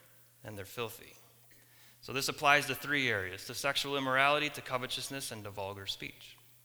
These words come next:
So first of all, sexual immorality and impurity. Verses three and five. Paul says this, "But sexual immorality and all impurity or covetousness must not be named among you as is proper among saints."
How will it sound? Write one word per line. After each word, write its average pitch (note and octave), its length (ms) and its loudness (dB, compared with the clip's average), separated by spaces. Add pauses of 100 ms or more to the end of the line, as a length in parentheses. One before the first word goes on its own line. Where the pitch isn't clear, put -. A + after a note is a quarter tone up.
(680)
So B2+ 140 -8
first D#3+ 220 0
of - 40 -4
all, A2+ 140 2
sexual D3+ 400 2
immorality A#2+ 480 2
and A2 80 -6
impurity. G#2+ 480 -6 (1040)
Verses B2 300 -4
three A#2+ 180 -6
and G#2+ 100 -6
five. - 320 -8 (680)
Paul B2 120 2
says A#2+ 240 -2
this, A2 240 -2
"But C3 200 -4
sexual E3+ 400 2
immorality E3 420 6
and C#3+ 80 2
all D3 120 4
impurity D3+ 520 -2 (540)
or A2 100 -10
covetousness C3 720 -2
must A#2 180 -4
not C3 220 0
be B2+ 80 -6
named C3 480 0 (320)
among B2+ 320 0
you C#3+ 140 -4
as A2 160 -8
is G#2 100 -6
proper A#2 420 -2
among G2+ 300 -6
saints." - 680 -10